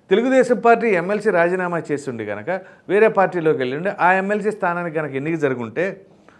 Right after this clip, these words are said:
వైసీపీ నిర్మోహమాటంగా పోటీలో నిలబెడతాం, ఆ అధికార ఏంటది పవర్ గేమ్ చూపించటం ఖచ్చితంగా ఎమ్మెల్సీ స్థానాన్ని కైవసం చేసుకుంటుంది. అదే అక్కడ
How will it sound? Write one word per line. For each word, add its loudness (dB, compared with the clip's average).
వైసీపీ 2
నిర్మోహమాటంగా 4
పోటీలో 2
నిలబెడతాం, 6
ఆ 4
అధికార 6
ఏంటది 2
పవర్ 4
గేమ్ 4
చూపించటం -2
ఖచ్చితంగా 2
ఎమ్మెల్సీ -2
స్థానాన్ని 0
కైవసం 0
చేసుకుంటుంది. -8
అదే 8
అక్కడ 0